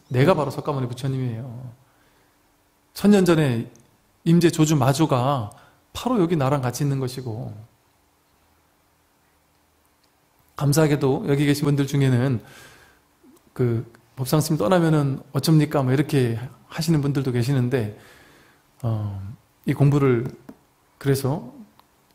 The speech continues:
놓치지 마시고 꾸준히, 제가 어딜 가든 하여간 그 유튜브에다가는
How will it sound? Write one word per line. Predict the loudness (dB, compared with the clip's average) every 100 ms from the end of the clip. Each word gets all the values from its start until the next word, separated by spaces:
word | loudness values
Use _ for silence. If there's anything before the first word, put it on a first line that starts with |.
| -4
놓치지 | -4 -2 -2
마시고 | -2 -4 -4 -4 -4 -6
꾸준히, | -6 -2 0 0 -2 -6
제가 | -2 0 -2
어딜 | -2 2 4 4
가든 | 2 2
하여간 | 0 0 -4 -4
그 | -4
유튜브에다가는 | -6 -4 0 0 2 0 0